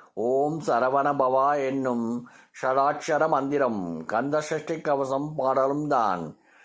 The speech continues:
இன்னும் தீவிர முருக பக்தர்கள் திருப்புகழ், கந்தகுரு கவசம், வேல்மாறல் போன்ற மற்ற பதிப்பங்களை படிப்பார்கள்.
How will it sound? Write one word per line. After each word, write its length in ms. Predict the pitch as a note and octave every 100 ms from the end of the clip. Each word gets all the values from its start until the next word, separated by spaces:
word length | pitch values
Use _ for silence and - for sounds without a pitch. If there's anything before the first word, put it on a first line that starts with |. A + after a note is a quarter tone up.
| _ -
இன்னும் 580 | C3+ D3 C#3+ C#3+ D#3
தீவிர 480 | D3 C3 C#3+ D3+ D#3+
முருக 360 | C3+ C3 D3 D3
பக்தர்கள் 600 | B2+ B2 D3 C3 C3+ D3
திருப்புகழ், 720 | D3 C#3 D3 D3 C3 C3 D3+
கந்தகுரு 580 | C3+ C3 C#3+ C#3 D3 D3+
கவசம், 600 | C3 B2+ C3 B2 A#2+ B2+ B2+ - - -
வேல்மாறல் 880 | G#2 C3+ D3+ D#3 C3+ C3+ C#3 C3+ C#3+
போன்ற 640 | D3+ C3+ C#3+ C#3+ C3 B2+ B2+
மற்ற 480 | B2 B2+ - D#3
பதிப்பங்களை 800 | D#3 A#2+ C3 C#3 D3 C#3+ C#3 C3+ D3
படிப்பார்கள். 720 | E3 E3+ E3+ D#3+ D3 B2+